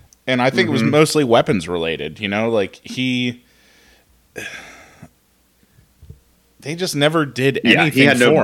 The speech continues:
Speaker 2: money.
Speaker 1: him. He had, he had nothing, and now he has a very nice, um, set of weapons. You got Beckham, drafted Zay Flowers, still got Shoddy B,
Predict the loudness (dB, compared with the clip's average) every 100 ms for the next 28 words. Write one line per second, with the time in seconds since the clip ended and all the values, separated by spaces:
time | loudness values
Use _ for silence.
0 | 0 -6 -8 -4 -4 -6 -6 -4 -2 -2
1 | -2 -4 -4 -4 -2 0 -2 -2 -4 -4
2 | -2 -2 -2 -4 -10 -14 _ _ _ _
3 | _ _ _ -8 0 2 2 2 0 -2
4 | -4 -8 -10 _ _ -8 -4 -4 -4 -6
5 | -10 -14 -12 -4 -2 0 0 -2 -6 -8
6 | -10 -2 0 0 -2 -4 -8 -12 _ _
7 | _ -4 -2 -2 -4 -6 -6 -2 4 4
8 | 4 0 -4 -4 -4 -2 -2 0 0 0
9 | -2 -2 0 0 -4